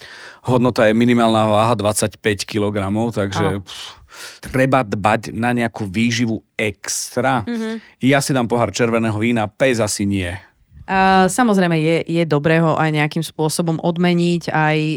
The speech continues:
Speaker 2: aj mu dať nejakú, a,
Speaker 1: Ústne
Speaker 2: niečo, čo má,
Speaker 1: stačí?
Speaker 2: čo má, nie, niečo, čo má rád.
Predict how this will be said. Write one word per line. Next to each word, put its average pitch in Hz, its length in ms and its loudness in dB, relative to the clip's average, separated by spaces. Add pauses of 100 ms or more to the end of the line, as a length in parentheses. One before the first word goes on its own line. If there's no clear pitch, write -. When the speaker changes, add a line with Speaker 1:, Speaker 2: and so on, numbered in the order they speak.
Speaker 2:
aj 165 100 0
mu 165 140 0
dať 156 220 2
nejakú, 156 580 0 (320)
a, 156 400 4
Speaker 1:
Ústne 139 100 4
Speaker 2:
niečo, 202 240 4
čo - 160 2
má, 185 140 4
Speaker 1:
stačí? 151 160 2 (280)
Speaker 2:
čo - 140 -2
má, 196 160 2
nie, 175 380 2
niečo, 208 260 0
čo 190 140 0
má 151 160 4
rád. 156 240 6